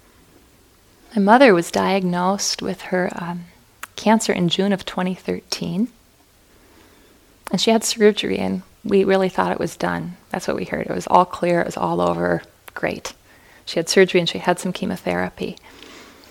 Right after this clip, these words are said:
And then last October, just over a year ago, was when they found the tumor in her femur, and she was given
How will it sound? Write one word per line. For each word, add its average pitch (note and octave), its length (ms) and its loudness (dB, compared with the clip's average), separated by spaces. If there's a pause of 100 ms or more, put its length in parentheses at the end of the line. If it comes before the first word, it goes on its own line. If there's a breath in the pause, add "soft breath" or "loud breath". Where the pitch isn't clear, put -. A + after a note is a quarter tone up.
(140 loud breath)
And F#3+ 200 6
then F#3 220 4
last F#3+ 360 4
October, F3 600 -2
just - 240 -4
over F3+ 220 2
a E3 80 0
year A#3+ 260 2
ago, - 380 -2 (720)
was G3 200 6
when F3+ 220 4
they F3 140 0
found F#3 280 0
the F#3 60 0
tumor G#3 400 0
in F3+ 200 -4
her F#3 140 -6
femur, C4 380 -2
and F3+ 160 -4
she - 160 0
was F#3+ 180 -2
given F#3 600 2